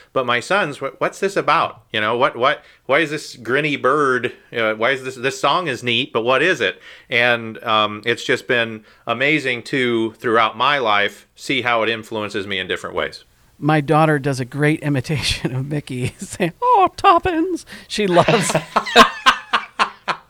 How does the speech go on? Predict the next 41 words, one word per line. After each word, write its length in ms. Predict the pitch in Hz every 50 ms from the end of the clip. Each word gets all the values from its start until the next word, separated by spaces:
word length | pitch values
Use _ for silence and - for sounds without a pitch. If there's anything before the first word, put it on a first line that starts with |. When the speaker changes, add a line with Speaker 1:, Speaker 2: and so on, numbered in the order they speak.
| - 180 - - - - 165 - - - - - - - - -
Speaker 1:
And 380 | - 160 185 220 190 160 160 160 - -
don't 200 | - 139 143 139
forget 440 | - 156 147 190 233 220 - - - - - - _ _ -
the, 360 | 117 135 139 139 139 135 135
uh, 120 | 131 127
little 240 | 123 139 143 131 131
intro 320 | 151 190 185 - 156 139 131
before 300 | 127 117 - 151 139 135
he 60 | 127
locks 240 | 135 143 143 - -
the 80 | 123
birds 320 | 117 160 180 190 175 135 127
in 120 | 117 110
there 180 | 113 110 110 113
on 100 | 113 113
that 200 | 117 117 113 -
short. 420 | - 160 170 165 123 117 - - -
Uh, 160 | 113 107 104
sounds 300 | 104 - 156 170 170 -
familiar 360 | - 175 165 190 220 220 160
to 140 | 123 135 123
a 60 | 123
Walt 240 | 123 143 156 156 139
Disney 280 | 180 202 196 139 120 104
speech. 480 | - - 101 80 76 - - - - _ _ _ - - -
"This 240 | - 135 160 - -
land 300 | 156 165 175 180 175 160
is 140 | 143 131 139
your 200 | 170 208 233 170
land," 320 | 120 104 95 87 85 87 98
right? 300 | 107 127 160 196 202 202 - - - - - - - - - _ _ _ _ _ _ _ _
Speaker 2:
There's 160 | 143 143 139
a 40 | 160
great 280 | - 165 165 160 156 -
scene 420 | - - 175 170 160 156 151 147
in 300 | 139 110 139 139 135 131
Saving 400 | 127 - 160 151 143 143 139 139
Mister 260 | 135 127 - - 135
Banks. 420 | 117 113 131 131 123 120 - - -
It's 140 | 120 - -
a 160 | 127 113